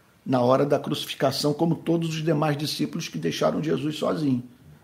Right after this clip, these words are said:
né? Agora, contudo, depois da ressurreição, do batismo com o Espírito Santo, da obra da graça divina na vida deles, eles foram preparados para enfrentar o sofrimento.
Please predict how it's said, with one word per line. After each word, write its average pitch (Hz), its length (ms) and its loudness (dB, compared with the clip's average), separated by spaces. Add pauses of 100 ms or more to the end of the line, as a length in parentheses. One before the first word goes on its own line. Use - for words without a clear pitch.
(400)
né? 143 240 0 (840)
Agora, 135 560 6 (160)
contudo, 220 580 2 (340)
depois 160 800 0
da 147 80 2
ressurreição, 135 840 0
do 139 100 -2
batismo 127 500 0
com - 100 -4
o 127 40 -2
Espírito 127 380 -4
Santo, 156 500 -2
da 120 140 -2
obra 151 260 6
da 131 120 2
graça 135 400 -2
divina 131 520 0 (300)
na 143 120 4
vida 139 260 2
deles, 151 500 0
eles 147 160 -6
foram 151 240 -4
preparados - 680 -2
para 139 160 -2
enfrentar 127 460 -4
o 117 40 -8
sofrimento. 139 680 -4